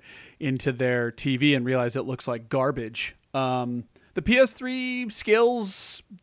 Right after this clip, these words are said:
those pixels pretty well and even has a smoothing option on them. Um, and so if you're gonna play a P S one game on a, on a, on a play, on a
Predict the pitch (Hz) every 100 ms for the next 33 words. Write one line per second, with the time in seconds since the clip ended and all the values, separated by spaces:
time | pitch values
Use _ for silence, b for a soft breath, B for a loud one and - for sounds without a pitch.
0 | _ _ 180 180 208 190 214 185 - 175
1 | 165 175 147 151 b b b 156 160 143
2 | 160 147 - 147 147 139 127 143 - 131
3 | 117 117 120 127 135 b b b b 147
4 | 139 139 139 139 135 156 147 147 151 156
5 | 160 170 160 165 165 165 170 156 170 165
6 | - 156 180 175 170 156 143 147 156 147
7 | 143 131 _ _ _ - 135 127 123 -
8 | 127 120 - 139 - 135 127 123